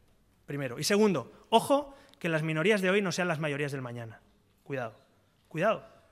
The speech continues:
Cuidado, porque si usted sigue, sí, sí, si yo no tengo miedo a votar, señor Turull, pero con la ley en la mano, no contra la ley. Por tanto, no tengan ustedes miedos a las urnas, convoquen elecciones autonómicas, convóquenlas, adelante,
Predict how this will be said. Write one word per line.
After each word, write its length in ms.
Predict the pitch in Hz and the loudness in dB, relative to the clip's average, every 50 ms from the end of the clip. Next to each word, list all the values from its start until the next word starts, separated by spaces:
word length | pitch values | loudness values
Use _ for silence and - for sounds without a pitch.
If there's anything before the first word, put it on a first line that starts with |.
| _ _ _ _ _ - | _ _ _ _ _ -2
Cuidado, 300 | - 208 214 214 233 214 | 2 4 4 4 4 4
porque 160 | 247 208 208 | 0 0 0
si 100 | - 202 | -2 -2
usted 180 | 175 - 208 | -2 -2 -2
sigue, 220 | 180 - 233 226 208 | -2 -2 -2 -2 -2
sí, 120 | - 240 | -2 -4
sí, 260 | - - 254 220 170 | -4 -2 -2 -4 -4
si 120 | - - 170 | -4 -6 -4
yo 100 | 165 196 | -2 -2
no 100 | 226 233 | 0 0
tengo 180 | 247 240 233 | 0 0 2
miedo 180 | 214 208 202 190 | 2 4 6 6
a 20 | |
votar, 260 | 175 170 160 202 220 202 | 6 6 4 4 2 4
señor 180 | 226 214 180 | 2 0 0
Turull, 280 | - 180 185 226 226 180 | 2 2 2 2 2 2
pero 160 | 196 170 156 | 0 0 0
con 80 | 165 156 | 0 0
la 100 | 147 143 | 0 0
ley 140 | 147 175 202 | 2 2 2
en 60 | 220 | 2
la 80 | 190 160 | 2 2
mano, 200 | 170 202 226 180 | 2 0 0 0
no 100 | 165 - | -2 -2
contra 260 | 196 196 190 190 165 | -4 0 2 2 4
la 100 | 143 139 | 4 2
ley. 220 | 170 220 208 - - - - - - - - | 0 -2 -6 -8 -12 -18 -20 -20 -20 -20 -4
Por 140 | - 185 170 | -2 0 4
tanto, 480 | 160 220 233 214 247 208 190 - - - - - | 4 6 6 8 6 6 4 0 -8 -14 -10 -4
no 200 | 185 185 226 254 | 0 0 2 2
tengan 240 | - 311 302 294 277 | 4 4 4 6 4
ustedes 300 | 254 202 - 254 220 202 | 4 4 4 4 4 6
miedos 240 | 226 226 214 202 165 | 6 6 6 6 6
a 60 | 190 | 6
las 140 | 165 147 - | 4 4 4
urnas, 420 | 285 320 302 254 190 139 - - - | 2 2 4 4 2 2 0 -6 0
convoquen 380 | - 214 185 185 233 247 302 285 | 2 2 6 6 8 8 8 6
elecciones 400 | 285 269 262 202 240 254 226 208 | 8 6 6 6 4 4 4 4
autonómicas, 640 | 226 175 202 185 214 285 311 285 214 214 165 - - | 4 4 4 2 2 2 0 2 2 2 2 2 0
convóquenlas, 840 | - 185 180 202 254 247 277 254 254 262 320 320 247 - - - - - - - | -2 0 4 4 4 4 4 4 4 4 4 4 2 -2 -6 -12 -16 -20 -8 0
adelante, 600 | - 185 180 190 202 269 320 302 302 320 349 311 | 2 4 4 6 6 6 6 6 4 4 2 0